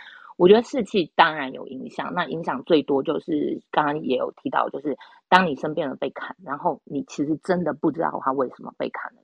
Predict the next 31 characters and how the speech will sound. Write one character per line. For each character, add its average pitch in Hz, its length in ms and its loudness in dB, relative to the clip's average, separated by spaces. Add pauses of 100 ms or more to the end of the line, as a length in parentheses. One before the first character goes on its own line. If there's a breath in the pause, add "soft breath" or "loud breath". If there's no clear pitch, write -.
(120)
时 - 60 -20 (120)
候， - 140 -12 (100)
就 165 100 -6
是 160 280 -2
也 143 140 -2
是 196 80 -6
很 147 240 -6
厉 165 120 0
害 165 180 0
的 113 120 -6
人， - 240 -8
很 139 160 -10
优 139 120 4
秀 147 200 -2
的 - 80 -6
人， - 240 -8 (360 loud breath)
然 170 140 0
后 190 140 4
这 208 100 0
个 170 80 2
组 - 260 -6
大 190 160 6
部 170 120 -4
分 165 180 -4
都 147 80 0
安 143 240 -6
全， 127 200 -12
为 165 120 0
什 147 100 -12
么 - 120 -12
你， 117 100 -10